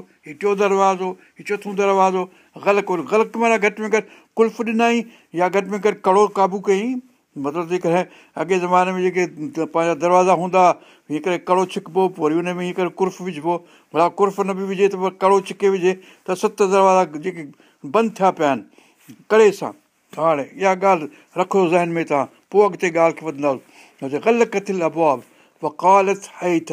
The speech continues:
لك. پوءِ هن چيو ته هلي آ. هاڻي هتي فوراً ها، پنهنجو نبي پاڪ، پنهنجو حضرت يوسف عليه السلام فرمائي ٿو، غلقت الابواب قال،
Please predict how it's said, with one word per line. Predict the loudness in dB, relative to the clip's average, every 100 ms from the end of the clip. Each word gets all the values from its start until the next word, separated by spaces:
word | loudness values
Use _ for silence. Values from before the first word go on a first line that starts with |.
| -8
لك. | -8 -14 _ _ _ _ _ -6
پوءِ | -4
هن | -2 -4
چيو | -4 -2 -2
ته | -2
هلي | -6 -6
آ. | -10 -16 _ _ _ _ _ _ _ _ _ _ _ _ -20 _ _ _ _ _ _ _
هاڻي | -10 -8 -6
هتي | -2 2 4 2 -2 _ -4
فوراً | 2 2 0 -6 -18 _ _
ها، | -12 -12 _ _
پنهنجو | -8 -2 -2 -2 _ -6
نبي | -4 -2 2
پاڪ، | 0 0 _ _ _ _
پنهنجو | -8 -4 -4 -4 -8 -4
حضرت | -4 -4 -4
يوسف | -4 -4
عليه | -2 -2 -2
السلام | 2 2 2 _ _ _ _ _ _ -8
فرمائي | -4 0 0 0
ٿو، | -2 -4 _ _ _ _ _ _ _ -10 -2
غلقت | 0 0 -2 0
الابواب | 2 4 4 2 0
قال، | -2